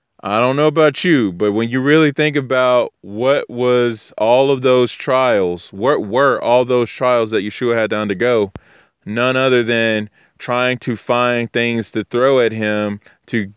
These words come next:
make him guilty. And it didn't work because they couldn't find anything wrong with him. You know, it said they could find no fault with him,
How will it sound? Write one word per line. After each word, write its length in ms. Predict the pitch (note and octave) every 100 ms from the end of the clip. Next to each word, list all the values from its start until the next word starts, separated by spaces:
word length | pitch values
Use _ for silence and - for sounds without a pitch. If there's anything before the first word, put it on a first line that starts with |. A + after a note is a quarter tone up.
| -
make 360 | G#2 A#2+ B2+
him 560 | - A2+ G#2+ G2+ - E2+
guilty. 580 | G2 B2 B2 - D2+ D#2 _ _ _ _ _ _ _
And 480 | A#2 C3 D3+ G3 G3 - _ _ _ _ _ _ _ _ _ -
it 100 | A2+
didn't 320 | C3 C#3+ C#3+
work 540 | F3 D#3 - - - _ -
because 400 | G2+ - C3 B2+
they 140 | B2+ B2
couldn't 380 | - F3 F#3
find 480 | E3+ D3 C3+ B2+ A#2+
anything 720 | A#2 A2+ - A2 G#2+ G2+ F#2+ - _ _ _
wrong 520 | G2+ B2+ A#2 G2+ F2
with 160 | G#2 G#2+
him. 360 | G2+ F2 F2 - _ _ _ -
You 160 | A#2
know, 380 | A2+ A#2 B2 C3 - _ _ _ - _ -
it 140 | A2+
said 300 | - B2 C3
they 120 | B2+
could 180 | A#2 A#2
find 360 | - C3+ C#3 C3+
no 140 | B2+
fault 440 | - - D#3 C#3+ G#2+
with 180 | G#2+
him, 360 | G2+ F2 D2+